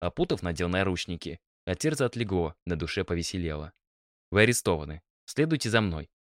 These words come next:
И вы, Вера Ивановна, тоже, как свидетель". Вера Ивановна смотрела на Вэя с ужасом. Тот стоял, глядя на наручники. "Ну что стоим, вперёд? Или вам особое приглашение нужно?"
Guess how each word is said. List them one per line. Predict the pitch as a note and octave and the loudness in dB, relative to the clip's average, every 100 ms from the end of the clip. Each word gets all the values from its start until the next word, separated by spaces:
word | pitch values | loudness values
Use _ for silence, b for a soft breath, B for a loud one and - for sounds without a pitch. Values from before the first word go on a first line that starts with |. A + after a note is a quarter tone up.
| _ | _
И | G#2 | 0
вы, | D#3 | 2
Вера | D#3 F#2 | 4 4
Ивановна, | E2+ G2 F2+ F#2 | 4 2 0 -4
тоже, | - B2+ D#2 | 0 0 0
как | - F2 | -6 -6
свидетель". | G2+ G#2+ F2+ - D#2+ - _ _ _ - | -4 -2 -4 -6 -12 -18 _ _ _ 0
Вера | G2+ F#2 | 4 4
Ивановна | F2+ C#3+ C3 A2 | 4 2 2 -2
смотрела | - F#2 F#3 F3+ | -4 -2 0 0
на | F#2 | 0
Вэя | E2+ F2 | 0 0
с | - | 0
ужасом. | F2+ E2+ F2+ E2 - _ _ | -4 -2 -4 -6 -8 _ _
Тот | G#2 | -4
стоял, | - E2+ G2 D3+ | -2 -2 0 0
глядя | G2+ E2 D#2 | 0 -2 -2
на | E2+ | -2
наручники. | E2+ F2+ F#2 - F2 E2+ E2+ _ _ _ _ _ _ | 0 0 0 -2 -6 -8 -10 _ _ _ _ _ _
"Ну | B2 | -4
что | - B2 | 2 2
стоим, | - G#2 D#2+ | 4 4 2
вперёд? | - B2+ F2+ - _ _ _ | 0 2 2 -2 _ _ _
Или | - | 2
вам | G2+ G#2+ | 4 4
особое | G#2+ F#2+ | 4 4
приглашение | F2+ G2+ A#2+ - B2 F2 | 4 2 0 2 0 2
нужно?" | F2+ D#2 E2 | 0 -4 -8